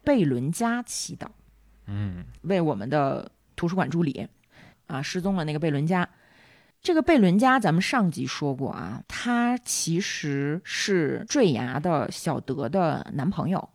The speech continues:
Speaker 2: 嗯。
Speaker 1: 他们两个之间的这个事儿呢，被小德的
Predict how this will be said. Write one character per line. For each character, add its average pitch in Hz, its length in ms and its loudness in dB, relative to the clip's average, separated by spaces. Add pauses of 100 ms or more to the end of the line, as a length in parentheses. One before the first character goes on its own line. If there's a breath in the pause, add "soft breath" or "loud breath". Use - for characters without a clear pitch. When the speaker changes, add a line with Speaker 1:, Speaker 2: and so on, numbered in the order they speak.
(120)
Speaker 2:
嗯。 104 340 -6
Speaker 1:
他 - 140 0
们 196 100 8
两 147 220 0
个 131 80 -4
之 180 160 -4
间 196 180 2
的 185 80 2
这 165 120 0
个 156 100 0
事 - 220 -2
儿 180 140 2
呢， 139 200 -4 (240 loud breath)
被 160 340 2
小 - 320 -4
德 - 320 -6
的 147 440 -2